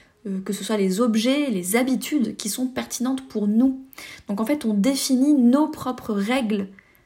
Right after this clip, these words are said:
on définit ce qui rend notre vie agréable. On va pas suivre un dogme qui dicte à notre place si on est assez minimaliste ou pas.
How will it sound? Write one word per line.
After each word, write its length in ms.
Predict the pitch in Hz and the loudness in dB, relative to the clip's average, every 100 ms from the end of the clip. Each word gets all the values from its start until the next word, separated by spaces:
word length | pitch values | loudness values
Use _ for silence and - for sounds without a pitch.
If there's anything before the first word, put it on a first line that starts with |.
| _ _ _ - | _ _ _ 0
on 140 | 214 | 4
définit 580 | 202 277 302 - 254 302 | 6 4 2 2 2 2
ce 140 | - | 0
qui 200 | 208 - | -4 -2
rend 220 | 226 254 285 | 0 0 0
notre 260 | 226 - | -2 0
vie 200 | 226 247 - | 0 0 -2
agréable. 640 | 220 214 226 262 220 208 - - - - | 0 0 0 0 0 -2 -8 -20 -20 -4
On 100 | 220 | 0
va 140 | 208 | 2
pas 140 | 220 254 | 2 0
suivre 400 | 254 - 269 240 | 0 -4 -4 -2
un 120 | 190 | 0
dogme 580 | 190 247 285 226 208 190 - - | 2 2 2 2 0 -2 -8 -8
qui 160 | - 208 | -2 0
dicte 340 | 202 302 - - | 2 2 0 -4
à 80 | 196 | 0
notre 300 | 196 185 190 | 0 -2 -8
place 500 | 190 277 339 - 226 - - | -2 0 0 -2 -6 -10 -16
si 280 | - - - | -10 -6 -4
on 160 | 208 214 | -2 0
est 180 | 277 - | -2 -2
assez 260 | 233 - | -6 -2
minimaliste 580 | 254 233 233 233 262 - | 2 6 6 4 -2 -4
ou 60 | 254 | -8
pas. 280 | - 233 | -6 -6